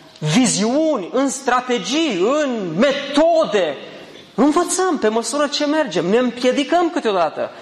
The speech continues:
cădem, ne zgâriem, ne mai faultăm unul pe altul, dar mergem înainte. Chiar și într-o echipă, vedeți, câteodată te uiți la un meci de fotbal și vezi cum jucători din aceeași echipă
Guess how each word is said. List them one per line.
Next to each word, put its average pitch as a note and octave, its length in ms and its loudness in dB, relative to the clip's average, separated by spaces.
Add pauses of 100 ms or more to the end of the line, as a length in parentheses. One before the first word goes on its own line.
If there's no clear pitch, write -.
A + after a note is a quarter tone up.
(140)
cădem, A#3+ 520 2
ne A3 120 2
zgâriem, B3 680 0 (1600)
ne E3+ 100 2
mai A#3+ 180 4
faultăm C4 540 2
unul C#4 180 0
pe C4+ 120 0
altul, C#4 600 -2 (460)
dar - 280 0
mergem D4+ 320 2
înainte. D#4+ 680 0 (920)
Chiar C#4+ 180 2
și - 80 -2
într-o D#4 240 0
echipă, D#4 400 -2
vedeți, G#3 580 -4 (120)
câteodată A3+ 400 2
te A3+ 100 -2
uiți A#3 260 -2
la A3 80 4
un G3+ 180 0
meci A#3 200 -2
de F#3 80 -2
fotbal G#3 400 0
și G3+ 260 0 (680)
vezi B3 320 2
cum C4 400 2 (520)
jucători B3+ 480 2
din C#4 140 0
aceeași C#4+ 420 0
echipă F#3+ 560 -2